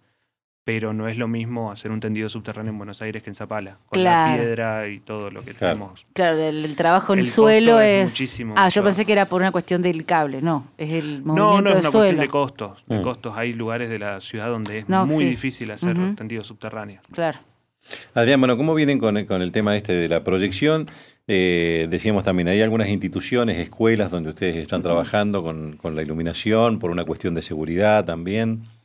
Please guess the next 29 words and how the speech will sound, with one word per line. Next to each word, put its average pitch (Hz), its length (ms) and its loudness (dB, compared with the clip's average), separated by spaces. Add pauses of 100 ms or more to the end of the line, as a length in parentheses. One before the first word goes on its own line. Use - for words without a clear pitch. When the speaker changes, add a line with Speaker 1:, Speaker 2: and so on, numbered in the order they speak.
(840)
Speaker 1:
Eh, 113 280 0
sí, 160 160 2
empezamos, 180 500 0 (500)
eh, 110 840 -10 (140)
por 120 140 -8
ahí 127 80 -2
a 135 80 -4
trabajar 131 340 -4
con 131 120 -2
las 117 100 -8
escuelas 123 400 -6
hace, 113 560 -6
en 117 100 -2
este 135 220 -2
año, 170 300 0 (840)
em, 107 520 -4
con 113 180 -2
todo 127 220 0
lo 120 120 -2
que 117 500 -4
fue 120 340 -4
el 113 100 -8
tema 117 240 -4
de 110 80 -4
la 110 120 -6
pet 117 200 -8
quince, 143 680 -2
de 110 120 -6
los, 101 1040 -10